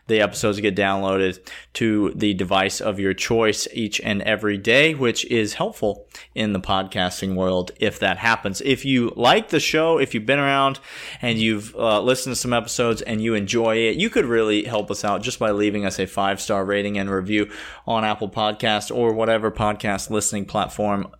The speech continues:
is your chosen one. Uh, those things help us out a tremendous amount as well. And, uh, as always, we would love to hear from you.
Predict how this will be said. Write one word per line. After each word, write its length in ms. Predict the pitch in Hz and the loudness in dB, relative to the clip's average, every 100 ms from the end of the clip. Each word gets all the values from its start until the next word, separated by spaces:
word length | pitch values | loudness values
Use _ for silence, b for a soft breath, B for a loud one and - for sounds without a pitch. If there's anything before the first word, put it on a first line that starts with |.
| 117 | -2
is 380 | 110 104 101 - | 2 0 -2 -8
your 400 | 110 104 98 95 | -2 2 2 0
chosen 560 | - 151 170 135 104 | 0 2 2 0 -2
one. 320 | 101 104 101 101 B B B B | 0 0 0 -6 B B B B
Uh, 480 | - 117 110 107 104 | -2 0 2 2 2
those 380 | 107 147 180 - | 4 6 6 2
things 200 | 170 147 | 0 0
help 200 | 147 127 | -2 -2
us 120 | 131 | -2
out 240 | 127 123 - | 0 0 -2
a 40 | |
tremendous 480 | - 120 117 113 - | -4 -2 -2 -2 -2
amount 260 | 117 113 | 0 0
as 160 | 110 107 | 0 0
well. 240 | 117 117 | 2 2
And, 320 | - 113 110 104 - | 2 0 -2 -8 -4
uh, 240 | 117 110 107 | 0 2 2
as 200 | 135 147 | 2 2
always, 580 | 139 117 113 107 104 - - _ _ - - - - | 2 2 2 2 0 -4 -14 _ _ -20 -20 -20 -4
we 140 | 135 | 2
would 140 | 143 131 | 4 4
love 180 | 123 110 | 4 4
to 80 | |
hear 200 | 110 110 | 2 2
from 200 | 98 107 | 0 -2
you. 160 | 104 104 | -2 -2